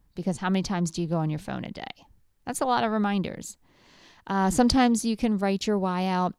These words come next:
and put it by your desk computer or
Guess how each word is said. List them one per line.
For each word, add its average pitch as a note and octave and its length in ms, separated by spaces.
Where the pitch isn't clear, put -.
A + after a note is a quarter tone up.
and F3+ 180
put F#3+ 200
it F#3 200
by F3+ 220
your F3 200
desk D#3+ 300
computer - 540
or F#3 560